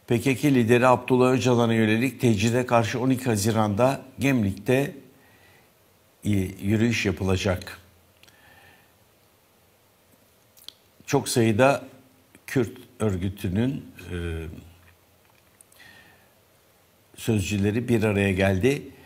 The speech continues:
P K K lideri Abdullah Öcalan'a yönelik tecride karşı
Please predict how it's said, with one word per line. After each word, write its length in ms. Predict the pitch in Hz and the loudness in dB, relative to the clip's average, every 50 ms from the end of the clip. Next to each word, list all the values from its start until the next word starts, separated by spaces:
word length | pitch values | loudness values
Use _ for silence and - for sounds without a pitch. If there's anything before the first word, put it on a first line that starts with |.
| - _ _ | -20 _ _
P 120 | - 117 101 | -6 -6 -4
K 180 | - 110 104 | -2 -4 -4
K 100 | 101 123 | -2 -2
lideri 380 | 123 101 95 92 90 107 117 131 | -2 0 0 0 0 0 0 0
Abdullah 520 | 113 92 90 - - 104 98 107 117 113 | 0 -2 -2 -4 -6 -4 -2 -2 -2 -2
Öcalan'a 500 | - 107 104 104 104 98 95 98 95 95 | -2 -4 -2 -2 -2 -2 -2 -2 -2 -2
yönelik 400 | 92 92 90 98 110 127 - - | -2 -2 -2 -4 -6 -8 -8 -6
tecride 500 | - 117 98 90 82 95 98 87 107 107 | -4 -2 -2 -2 -2 -4 -2 0 0 -2
karşı 560 | 101 - 98 92 90 - - - 127 135 156 | 0 -2 -4 -4 -4 -4 -4 -2 -2 -2 -4